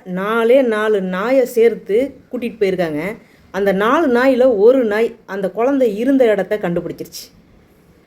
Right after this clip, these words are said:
பெங்களூர், கர்நாடகாவுல இருக்கிற டீ எஸ்டேட்ல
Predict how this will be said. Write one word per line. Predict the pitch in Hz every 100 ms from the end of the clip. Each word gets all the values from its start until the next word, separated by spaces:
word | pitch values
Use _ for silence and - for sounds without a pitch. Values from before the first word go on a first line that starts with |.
| _ _ -
பெங்களூர், | 208 247 269 202 - - _ _
கர்நாடகாவுல | 196 214 277 269 240 220 190
இருக்கிற | 180 180 214 190
டீ | 269 247
எஸ்டேட்ல | 196 220 208 175